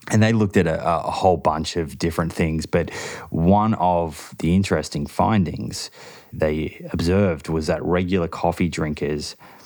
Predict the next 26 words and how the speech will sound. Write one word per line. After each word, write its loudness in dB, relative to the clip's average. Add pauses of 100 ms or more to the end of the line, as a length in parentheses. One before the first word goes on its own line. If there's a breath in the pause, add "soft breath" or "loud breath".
(240 loud breath)
had 0
greater 6
numbers 2
of -2
a -2
particular 0
bacteria, -2 (680 loud breath)
a -2
particular 0
bacteria 0
that 0
is -2
known 0
to -12
produce -2
butyrate, -2 (500)
which -2
is -2
then, -2
you -2
know, -2
of -6
course, -2 (720 loud breath)
thought 2
to -2
help -4